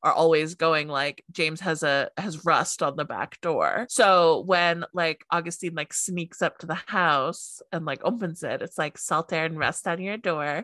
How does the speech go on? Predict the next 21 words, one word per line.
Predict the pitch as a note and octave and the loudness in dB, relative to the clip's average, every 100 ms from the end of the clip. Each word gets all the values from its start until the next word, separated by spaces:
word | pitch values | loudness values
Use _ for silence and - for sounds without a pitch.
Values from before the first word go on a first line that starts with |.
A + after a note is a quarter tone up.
| - | 2
That | G3 G3 | 2 2
means | A3 B3 | -2 -2
that | - F#3+ | 0 2
I'm | F3+ G3+ | 2 0
seeing | - G#3 E3+ G3 A#3+ | -4 -2 0 -2 -2
James. | A3+ E3+ D3+ D3+ E3+ - - - | 4 4 4 -2 -8 -12 -14 0
But | A#3 - | 2 4
I, | A3+ | 2
yeah, | A#3 A#3 A#3+ | 2 2 4
I | F#3+ | 4
never | G3 G3 G#3+ | 2 2 0
even | G#3+ G3+ G3 | 0 -2 0
thought | F3 F#3 | 2 2
about | F#3 E3 | 0 0
that | D#3 C#3+ | -2 -2
in, | D#3 D3 | -6 -8
in | E3 D#3 | -8 -6
comparison | E3 E3 F#3+ D#3+ F3 D#3+ D3 D3 | -4 -2 0 0 0 -2 -2 -2
with | C#3+ C#3 _ - | -4 -4 _ -8
Champagne | - C#3+ E3+ B2 | -4 -4 -4 -8
Problems. | D3 C#3+ C3 - B2 F#2 - - | -2 -2 -2 -6 -10 -12 -16 -16